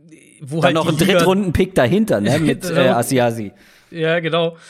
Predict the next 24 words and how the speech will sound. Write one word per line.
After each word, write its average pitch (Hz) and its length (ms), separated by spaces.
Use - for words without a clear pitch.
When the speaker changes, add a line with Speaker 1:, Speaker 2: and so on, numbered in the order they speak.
Speaker 1:
Ähm, 156 480
wo 151 120
halt 165 120
die 151 60
Liga 180 220
ja 147 180
eigentlich 160 300
viel 170 260
mehr 156 360
in 147 260
eben 143 240
hier 139 340
drei, 139 240
vier 156 240
Receiver-Sets 139 680
und 151 100
Spread-Formationen 143 840
und 135 100
so 135 100
weiter 135 280
und 135 140
Quick-Passing-Game 139 920
geht. 143 300
Speaker 2:
Mhm. 113 280